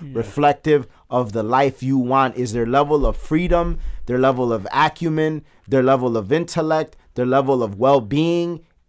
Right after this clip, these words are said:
Speaker 2: the life that you want, because, because if it's not, then why the fuck are you listening to they? Why are you listening to they
Speaker 1: <laughs>
Speaker 2: if they don't reflect what you want?
Speaker 1: Exclamation points.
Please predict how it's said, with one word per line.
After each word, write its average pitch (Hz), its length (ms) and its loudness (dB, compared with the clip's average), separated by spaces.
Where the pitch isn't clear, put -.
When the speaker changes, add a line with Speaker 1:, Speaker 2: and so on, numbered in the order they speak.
Speaker 2:
the 123 200 -4
life 127 440 2
that - 280 -2
you 156 120 -2
want, 143 480 2
because, 123 400 -4
because 127 400 -8
if 113 160 -4
it's 117 180 -8
not, 143 300 2
then 110 220 -4
why 139 340 4
the 120 160 -2
fuck 135 360 0
are 131 180 4
you 131 220 2
listening 139 580 0
to 139 260 -2
they? 120 760 0
Why 165 300 6
are 185 120 6
you 170 160 0
listening 170 520 0
to 127 200 -2
they 135 600 2
Speaker 1:
<laughs> - 200 -14
Speaker 2:
if 143 240 0
they 156 200 4
don't 156 260 2
reflect 147 500 0
what 135 220 -2
you 151 100 -2
want? 135 540 0
Speaker 1:
Exclamation 131 960 0
points. 139 840 0